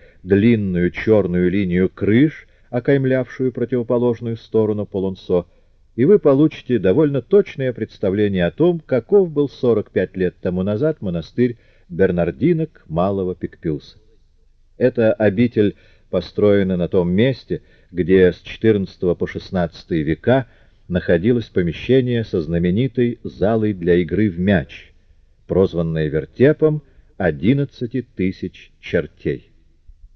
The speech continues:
Все эти улицы принадлежали к числу самых старинных в Париже. Названия Прямая стена и «Омаре» очень давние,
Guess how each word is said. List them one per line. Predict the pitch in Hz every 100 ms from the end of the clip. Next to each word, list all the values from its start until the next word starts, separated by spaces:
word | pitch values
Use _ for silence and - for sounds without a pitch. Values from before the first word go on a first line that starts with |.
| _ _ _ _ _ _ _ _ _ _ _ _
Все | - 151
эти | - 151
улицы | 175 170 143 -
принадлежали | 98 95 92 90 92 131 123
к |
числу | - - - 117 113 _ _ _ _
самых | - 165 156 -
старинных | - 90 92 92 76 -
в |
Париже. | 87 78 73 - _ _ _ _ _ _ _
Названия | - 107 104 113 107 98
Прямая | - 95 95 90
стена | 85 - 92 98 131 120
и | - 90
«Омаре» | - 82 82 107 123 117 _ _ _
очень | 160 180 - 87 76
давние, | 87 85 76 69 58